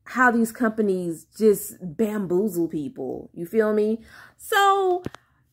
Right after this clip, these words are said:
you know,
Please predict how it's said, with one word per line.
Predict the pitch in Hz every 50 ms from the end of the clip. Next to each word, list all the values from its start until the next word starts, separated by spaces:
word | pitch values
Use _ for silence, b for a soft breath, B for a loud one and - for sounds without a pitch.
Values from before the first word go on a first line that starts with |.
| _ _ _ _ - _ _ _ _ _ _ _ _ _ _ _ _ _ _ _ _ _ _ _ _ _ _ _ _ _ _ _ _ _ _ _ _ _ -
you | 311 330 339
know, | 330 320 320 320 311 302 302 294 - - -